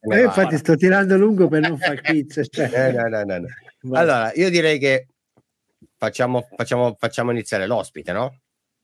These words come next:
Speaker 3: Che,
Speaker 2: Certo,
Speaker 3: che
Speaker 2: così la
Speaker 3: fortuna!
Speaker 2: Eh, yeah!
Speaker 1: Allora.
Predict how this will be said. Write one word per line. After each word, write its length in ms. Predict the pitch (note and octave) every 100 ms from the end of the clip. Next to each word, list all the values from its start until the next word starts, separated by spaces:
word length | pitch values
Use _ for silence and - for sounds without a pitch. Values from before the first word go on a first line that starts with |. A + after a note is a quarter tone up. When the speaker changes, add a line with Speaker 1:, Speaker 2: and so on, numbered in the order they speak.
| _ _ -
Speaker 3:
Che, 120 | -
Speaker 2:
Certo, 420 | F#3 F3 A3+ A3+
Speaker 3:
che 60 | B2
Speaker 2:
così 240 | C#3 D#3
la 100 | G3
Speaker 3:
fortuna! 1200 | C4+ G3 E3+ D3+ D3 E3 G3+ F#3+ A3+ G#3 D#4 F4 F#4
Speaker 2:
Eh, 40 |
yeah! 840 | A#3+ B3+ D4+ E4 C#4+ A3+ G3 D3 B2 D4 C4+ B3 G#3+ G#3
Speaker 1:
Allora. 500 | F#3+ A2 D#2+ C#2 B1